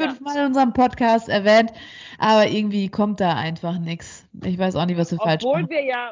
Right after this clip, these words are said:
Speaker 2: unser Jahresziel erreicht haben an, äh,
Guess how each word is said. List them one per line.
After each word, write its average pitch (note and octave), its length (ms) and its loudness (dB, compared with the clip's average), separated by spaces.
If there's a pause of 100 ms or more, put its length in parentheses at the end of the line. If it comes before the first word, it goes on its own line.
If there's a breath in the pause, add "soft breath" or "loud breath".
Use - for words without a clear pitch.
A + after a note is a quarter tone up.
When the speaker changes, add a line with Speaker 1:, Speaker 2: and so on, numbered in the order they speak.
Speaker 2:
unser G#3 300 -6
Jahresziel G3+ 760 -8
erreicht E3+ 500 -8
haben A3+ 340 -8
an, E3 420 -14
äh, D#3 160 0